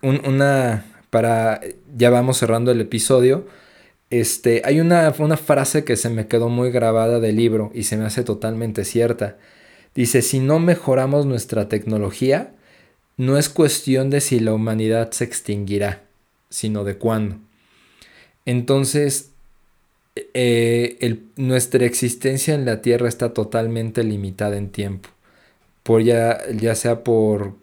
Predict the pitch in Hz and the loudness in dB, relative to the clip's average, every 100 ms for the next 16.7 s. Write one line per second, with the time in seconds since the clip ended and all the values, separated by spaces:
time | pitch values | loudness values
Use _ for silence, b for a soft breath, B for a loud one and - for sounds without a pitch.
0 | _ _ - 113 110 110 107 104 110 110 | _ _ -4 -2 0 0 0 -2 -2 -2
1 | 104 98 104 123 123 120 - 107 104 98 | -4 -6 -4 -4 -2 -4 0 0 0 0
2 | 117 113 113 113 110 107 - 107 107 107 | -2 0 0 0 -2 -6 -10 -6 -2 -2
3 | 104 123 120 117 117 110 123 117 110 B | -2 -4 -4 -4 -4 0 2 2 -2 B
4 | B B B _ 123 117 113 113 117 113 | B B B _ 0 2 2 2 2 2
5 | 113 - 127 131 127 110 104 113 120 113 | 0 2 0 0 -2 -4 -2 -2 -2 -4
6 | 95 104 104 95 92 _ B B B B | -6 -2 -4 -4 -12 _ B B B B
7 | B B 131 120 131 135 135 143 139 120 | B B -4 -2 0 0 2 0 2 0
8 | 113 - 117 117 110 - 127 139 - 123 | -2 0 0 2 0 -2 -2 -4 -4 -4
9 | - 120 117 117 120 - 110 104 107 107 | -2 -2 0 -2 -6 -6 -4 -2 -4 -4
10 | 107 104 104 - _ - 110 107 - - | -4 -4 -6 -8 _ -10 -10 -10 -16 -6
11 | 110 110 104 123 127 127 120 113 113 107 | -4 -4 -2 -2 2 0 0 -4 -2 -4
12 | 110 120 117 113 110 110 117 113 107 107 | -4 -6 -6 -4 -4 -2 -2 -2 -4 -4
13 | 107 104 104 107 107 110 107 123 - 110 | -4 -4 -4 -4 -4 -4 -4 -6 -6 -8
14 | - 120 120 117 110 117 117 113 113 110 | -4 -4 -2 -4 -2 -4 -2 -4 -6 -4
15 | 117 104 104 98 104 104 107 104 101 - | -4 -4 -6 -6 -6 -4 -4 -6 -8 -10
16 | 95 101 98 90 - 208 185 | -8 -8 -8 -10 -6 -6 -8